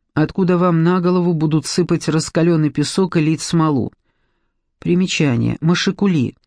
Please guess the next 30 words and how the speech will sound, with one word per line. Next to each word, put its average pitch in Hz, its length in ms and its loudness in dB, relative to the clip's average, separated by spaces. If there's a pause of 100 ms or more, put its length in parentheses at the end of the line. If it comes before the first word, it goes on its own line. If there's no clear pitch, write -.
(480)
Выступающие 185 760 0
бойницы 175 580 0
верхней 160 460 2
части 165 420 -2
крепостных 160 600 0
стен 147 300 0
и 139 40 0
башен, 180 480 0 (460)
откуда 226 360 2
можно 208 340 4
было 185 260 2
обстреливать 175 640 0
штурмующего 170 760 2
неприятеля, 170 760 0
забрасывать 156 640 0
его 143 180 2
камнями 175 600 0
и 147 160 -2
тому 147 340 0
подобным. 120 720 -2 (640)
Конец 165 420 0
примечания. 113 720 -2 (1400)
«Надеюсь, 226 440 2
до 208 160 2
этого 220 240 2
не 185 220 2
дойдёт», — 151 500 2
ответил 147 420 0
сэр 180 300 -2
Фельдролл. 123 640 0